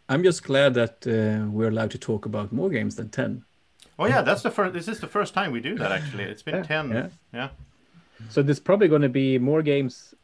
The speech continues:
Speaker 3: on the same list and also fewer games on the same list.
Speaker 1: Yeah,
Speaker 2: That's,
Speaker 1: exactly.
Speaker 2: that's true. Yeah, that's true.
Speaker 3: So,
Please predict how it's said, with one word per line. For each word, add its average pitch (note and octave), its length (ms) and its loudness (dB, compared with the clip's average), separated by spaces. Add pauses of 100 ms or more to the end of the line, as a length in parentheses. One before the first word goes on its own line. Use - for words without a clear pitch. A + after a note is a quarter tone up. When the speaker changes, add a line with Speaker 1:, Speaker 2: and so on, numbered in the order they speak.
(100)
Speaker 3:
on B2 560 0
the B2 180 0
same D3+ 280 -4
list F#3+ 400 -4
and B2+ 100 -6
also A#2+ 420 -4
fewer B2+ 380 -4
games G2+ 320 -6
on G#2+ 80 -16
the G#2+ 60 -16
same G2+ 220 -12
list. F#2 200 -18 (460)
Speaker 1:
Yeah, A#2 120 0
Speaker 2:
That's, A2 140 -2
Speaker 1:
exactly. C3+ 300 0
Speaker 2:
that's G#2+ 120 -4
true. E3+ 260 -4 (160)
Yeah, A2+ 180 -8
that's A#2+ 220 -6
true. C3+ 260 -8 (720)
Speaker 3:
So, - 80 -16